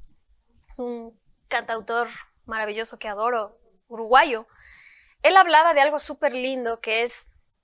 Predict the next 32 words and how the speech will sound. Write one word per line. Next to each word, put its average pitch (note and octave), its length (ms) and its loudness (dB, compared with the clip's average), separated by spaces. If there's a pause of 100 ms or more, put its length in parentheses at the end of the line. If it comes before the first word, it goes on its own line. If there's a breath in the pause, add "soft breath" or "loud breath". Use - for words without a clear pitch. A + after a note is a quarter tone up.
(440)
que A#3+ 440 2
las A3 440 2
canciones, B3+ 920 -2
la G#3+ 100 -8
música, C#4+ 460 -2
las G#3 180 -4
canciones C#4 880 -2 (140)
son C#4 460 -2
un C#4 160 -4
reflejo C#4 680 0
de A3+ 120 -4
lo G#3+ 200 -8
que A3 300 -6 (720)
acontece B3+ 1120 2
en B3 320 -4
el B3+ 320 -2
corazón B3+ 680 2
de A#3+ 80 -4
un A3 120 -10
pueblo. F#3+ 440 -8 (260)
En G3+ 160 -16
este A#3 240 -4
caso, B3+ 340 0
la, A#3 200 -4 (100)
bueno, A#3 240 -4
o A#3+ 120 4
una B3+ 200 0
región, A#3+ 380 -4
¿no? G3 180 -20 (440 loud breath)
En B3+ 60 -4
este D4 200 0
caso, C#4+ 440 4